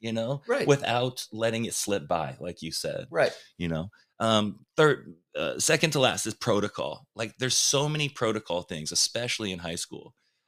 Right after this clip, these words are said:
Speaker 1: that I just don't really like. I think there's way too much protocol. But can you <laughs> follow every little one? Can you,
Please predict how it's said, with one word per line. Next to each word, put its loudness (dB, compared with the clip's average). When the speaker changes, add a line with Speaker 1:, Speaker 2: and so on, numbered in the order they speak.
Speaker 1:
that -2
I 2
just -6
don't 2
really 2
like. -4
I -4
think -4
there's -4
way 0
too -6
much -6
protocol. -6
But 2
can 0
you -2
<laughs> -8
follow -4
every -2
little -2
one? -2
Can 4
you, 4